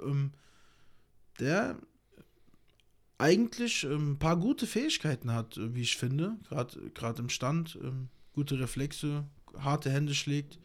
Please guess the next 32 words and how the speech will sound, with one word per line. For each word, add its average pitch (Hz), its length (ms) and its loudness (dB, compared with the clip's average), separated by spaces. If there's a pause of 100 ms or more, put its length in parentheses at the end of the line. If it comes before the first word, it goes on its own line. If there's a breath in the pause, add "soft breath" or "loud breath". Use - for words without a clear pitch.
(1040 soft breath)
immer 160 280 8
für 143 140 2
ein, 135 480 4
äh, - 20 0
K 131 200 2
O 147 220 8 (240)
gut 165 280 4
ist, 220 240 2 (340 soft breath)
kämpft 202 220 2
gegen 147 160 4
Daniel 143 240 8
Rodriguez, 185 640 4 (100)
der 120 120 2
dreizehn 180 460 2
zu 156 140 -4
zwei 143 240 0
steht, 165 480 -2
ähm, 131 380 -4
seinen 123 180 0
letzten 151 240 0
Kampf 139 240 0
verloren 143 340 2
hat, 202 240 0 (600 soft breath)
aber 135 240 4
davor 139 380 4
ungeschlagen 143 500 2
in 123 60 2
der 120 180 2
U 123 40 2
F 120 100 -4
C 123 160 -2
war, 151 280 0